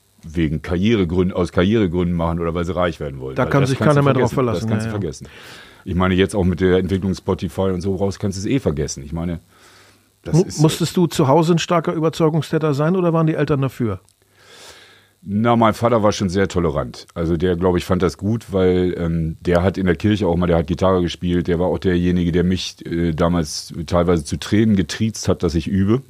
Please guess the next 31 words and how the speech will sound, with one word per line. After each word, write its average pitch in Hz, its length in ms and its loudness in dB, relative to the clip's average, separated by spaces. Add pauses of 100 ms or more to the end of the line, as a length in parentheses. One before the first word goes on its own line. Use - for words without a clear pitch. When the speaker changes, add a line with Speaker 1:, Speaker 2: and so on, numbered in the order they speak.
Speaker 1:
wofür 87 260 -4
ich 82 80 -4
ihm 82 140 -4
heute 85 220 0
<laughs> - 100 -8
sehr 87 220 2
dankbar 101 360 0
bin, 98 240 0
wo 95 80 4
ich 95 140 -2
für 92 180 2
ihn 82 300 0
damals 82 320 0
gehasst - 400 -4
habe. 82 260 0 (1080)
Also 87 200 2
insofern, 92 720 2 (100)
ich - 180 -6
glaube 95 280 2
schon, 98 240 2
der 95 120 4
fand 92 200 0
das 87 160 -2
gut, 90 200 -4
dass 76 140 0
ich 85 140 -6
so 95 80 -6
ein 82 40 0
bisschen 82 300 -2
eigentlich 78 300 0
sein, 78 440 2